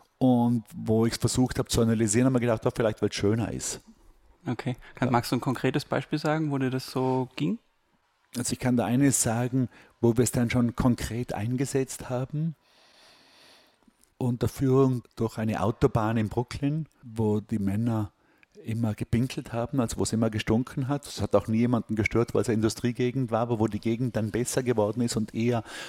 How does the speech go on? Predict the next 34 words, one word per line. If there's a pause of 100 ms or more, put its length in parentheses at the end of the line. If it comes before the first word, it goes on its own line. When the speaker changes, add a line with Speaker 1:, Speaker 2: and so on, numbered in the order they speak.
Speaker 1:
zu
einer
Wohn-
und
Office-Gegend
geworden
ist,
hat's
die
Leute
dann
gestört,
dass
es
in
der
Unterführung
immer
sehr
gestunken
hat. (720)
Und
wir
hatten
ein
sehr
geringes (600)
Budget,
da
was
dagegen
zu
machen. (1200)
Und